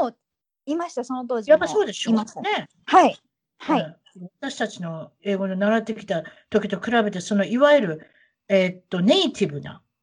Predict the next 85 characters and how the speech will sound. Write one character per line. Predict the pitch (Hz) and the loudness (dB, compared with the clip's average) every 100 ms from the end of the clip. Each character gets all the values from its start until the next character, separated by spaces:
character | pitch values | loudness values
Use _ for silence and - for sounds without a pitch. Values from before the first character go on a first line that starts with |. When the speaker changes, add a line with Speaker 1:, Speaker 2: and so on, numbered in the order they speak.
| _ _ | _ _
Speaker 1:
は | - 254 | 0 2
い。 | |
Speaker 2:
ね、 | 226 - _ - - | 2 0 _ -16 -6
あ | |
の、 | 196 _ | -6 _
方、 | - 220 208 | -2 2 2
Speaker 1:
う | - | 2
ん。 | |
Speaker 2:
あ | 190 | 0
の、 | 170 170 160 | 0 -2 -6
先 | 151 202 | -2 -2
生 | 175 165 | -2 -6
が | |
い | 156 | -6
ら | 170 | -6
っ | |
し | 160 180 | -6 -6
ゃ | |
る | 160 | -6
と | 156 | -8
い | 156 | -12
う | |
こ | 156 | -12
と | 147 | -12
で、 | 160 | -10
そ | - 196 | -4 -2
の | 180 | -2
方 | 185 | -4
た | 165 165 | -4 -4
ち | 202 | -2
に | 180 - - - | -2 -4 -10 0
お | |
任 | 180 170 156 | 2 2 -2
せ | - | -2
す | 175 | -2
る | 160 | -2
っ | |
て | 156 156 | -4 -6
い | 156 | -6
う | |
こ | 151 160 | -6 -6
と | 151 | -4
も | 160 | 2
あ | 220 | 4
る | 285 | 6
の | 240 | 4
か | 165 | 2
も | 151 | -2
し | - | -4
れ | 156 | -6
ま | 151 | -4
せ | - 147 | -6 -10
ん | 135 | -10
け | 156 | -10
れ | 147 | -8
ど | 156 | -6
も、 | 165 | -6
そ | - | 2
の | 202 185 - - _ | 2 2 -4 -20 _
中 | - 311 339 | 2 4 6
学 | 453 - | 6 4
校 | - 226 | 4 4
が、 | 208 247 | 6 6
Speaker 1:
う | 226 | 6
ん、 | |
う | 165 _ - | 2 _ -20
ん。 | - | 0
Speaker 2:
こ | 311 | 4
れ | |
は | 320 302 | 6 4
香 | - - 392 | 2 0 2
川 | 440 466 | 2 0
県 | - 294 | 0 0
の | 190 | 0
方 | 180 | -4
で | |
す | 135 | -8
か？ | - 349 _ _ _ _ _ _ _ _ | -10 -10 _ _ _ _ _ _ _ _
Speaker 1:
香 | - 320 | 0 6
川 | 330 269 214 | 8 6 2
で | 185 | -4
す | - 214 | -10 -6
ね。 | 233 233 | -4 -4
は | 233 262 | 0 2
い。 | 208 | 2